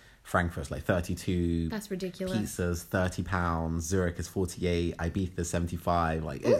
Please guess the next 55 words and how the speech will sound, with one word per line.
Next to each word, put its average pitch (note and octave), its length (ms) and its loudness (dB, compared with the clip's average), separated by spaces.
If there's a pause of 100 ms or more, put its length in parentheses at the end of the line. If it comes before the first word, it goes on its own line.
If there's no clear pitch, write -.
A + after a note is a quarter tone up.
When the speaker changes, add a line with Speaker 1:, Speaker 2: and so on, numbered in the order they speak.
(100)
Speaker 2:
Oof. - 300 -16 (240)
Speaker 1:
it B2+ 160 6
is G#2 120 6
insane. D#2+ 420 2 (480)
Speaker 2:
And A#3+ 340 4
we've A#3+ 160 0
already D#4 180 2
done C#4+ 160 2
a A#3 60 4
blog C4 200 0
about B3 200 0
why G#3 160 2
you G#3 60 2
should G#3 160 -6
go G#3 120 4
to F#3+ 220 2
Ibiza G#3 480 2
Speaker 1:
Yes. G#3 320 2
Speaker 2:
before A#3+ 260 6
the G#3 80 2
party A3 380 4
season. G3+ 320 2
Speaker 1:
Before E3+ 240 0
the F3 60 0
party D#3+ 240 0
season. D#2 260 4
Speaker 2:
For B3+ 40 0
seventy-five C#4 680 0
pounds, C#4 460 0 (100)
do G#3+ 120 2
yourself A#3 340 0
a G#3+ 40 -2
favour G#3 300 2
and F#3 180 2
book A3+ 240 4
night G#3 300 6
now. F#3+ 320 6
Speaker 1:
Exactly. E2+ 540 0
And F#2+ 160 0
it G2+ 100 0
will E2+ 80 0
probably F2 380 -2
still F2+ 200 -2
be D#2+ 120 0
warm, E2 320 0
even D#2+ 220 2
if D#2+ 100 -2
you E2 80 -4
go D#2+ 80 2
before D#2+ 240 -2
the D#2+ 80 0
end D#2 100 0
of D#2 80 -2
the D#2 80 -2
year. D#2+ 220 -2